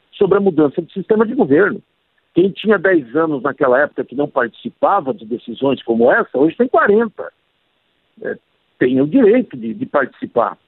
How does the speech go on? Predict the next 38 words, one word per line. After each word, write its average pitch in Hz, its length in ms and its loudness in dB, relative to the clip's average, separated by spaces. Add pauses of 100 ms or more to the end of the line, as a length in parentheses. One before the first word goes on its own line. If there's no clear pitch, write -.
(380)
de 117 100 -10
discutir, - 720 -4 (520)
né? 143 260 -2 (200)
Então 320 140 2
é 339 40 2
muito 320 240 2
natural 202 540 2
que - 140 -16
se - 140 -20
discuta - 540 -6
e - 80 -8
se 139 160 -6
debata 139 640 0 (280)
a 135 100 -4
mudança 139 460 0
do 131 100 -10
sistema 143 320 0
de 139 60 -8
governo. 143 360 0
Nós 165 160 -2
temos 135 240 -4
muita 180 460 2
convicção 147 640 -2 (320)
de - 100 -20
que - 120 -4
o 214 40 2
melhor 202 400 4
pro 262 140 -18
Brasil, 180 460 -4
pra 165 100 -4
preservar 127 520 -2
sua 214 160 -2
cultura 170 560 -2 (380)
da 131 140 2
eleição 135 460 2
de 156 80 -4
um 143 60 -4
presidente 120 800 -2